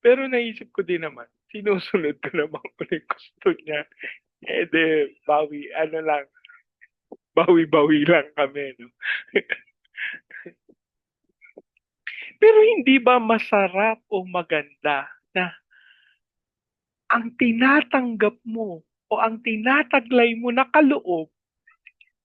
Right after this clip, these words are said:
ay galing sa puso na may pagmamahal?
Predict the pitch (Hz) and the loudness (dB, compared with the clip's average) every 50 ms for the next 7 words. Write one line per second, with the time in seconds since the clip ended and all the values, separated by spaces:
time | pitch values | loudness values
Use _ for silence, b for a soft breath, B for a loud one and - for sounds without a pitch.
0 | _ _ _ _ _ _ 143 139 127 120 147 151 156 151 147 147 147 143 131 - | _ _ _ _ _ _ -18 -18 -10 -6 -4 -2 -2 -2 -4 -8 -12 -16 -18 -20
1 | - 131 120 _ _ - 139 _ - - - - 143 139 - - - - 143 131 | -20 -20 -20 _ _ -20 -20 _ -14 -14 -14 -14 -18 -20 -20 -20 -20 -20 -20 -16
2 | _ 131 123 117 _ _ _ _ _ 202 185 180 _ _ - _ _ 143 139 _ | _ -14 -14 -14 _ _ _ _ _ -2 -2 -2 _ _ -20 _ _ -16 -16 _
3 | - - - - - - - - - 180 175 170 170 156 | -14 -12 -12 -12 -12 -12 -12 -8 -6 -6 -4 -4 -4 -6